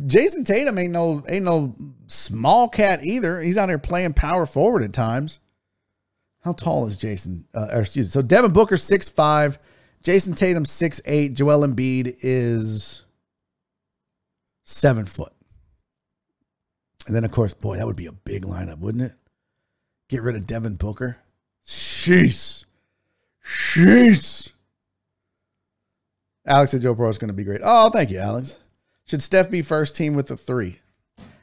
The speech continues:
Uh, no. No, I, I think they got everybody else. Steph's, Steph's a solid, I mean, one A,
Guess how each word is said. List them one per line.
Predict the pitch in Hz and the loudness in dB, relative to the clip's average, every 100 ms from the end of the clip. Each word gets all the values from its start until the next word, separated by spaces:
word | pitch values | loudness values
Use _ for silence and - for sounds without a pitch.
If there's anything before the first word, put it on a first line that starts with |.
| _ - | _ -4
Uh, | 190 208 202 190 185 185 175 170 165 165 160 | 0 2 2 0 0 0 0 0 -2 -4 -4
no. | 160 156 156 160 160 156 - _ _ _ _ _ _ _ _ _ _ _ _ | -4 -4 -2 -4 -4 -6 -10 _ _ _ _ _ _ _ _ _ _ _ _
No, | 160 | 0
I, | 170 170 156 156 196 202 208 | 2 2 2 0 0 2 2
I | |
think | 262 247 | 2 2
they | 202 | 4
got | 165 147 | 6 6
everybody | 135 127 113 | 4 2 0
else. | 107 104 | -2 -4
Steph's, | - 262 202 165 175 | 0 0 0 -10 -4
Steph's | 254 254 | -2 -2
a | 214 | -4
solid, | - 160 151 151 139 - 156 | -2 0 2 2 0 -4 -4
I | |
mean, | 147 135 117 | -2 0 -2
one | 123 135 123 - | -2 -2 -4 -6
A, | 113 113 117 | -10 -8 -8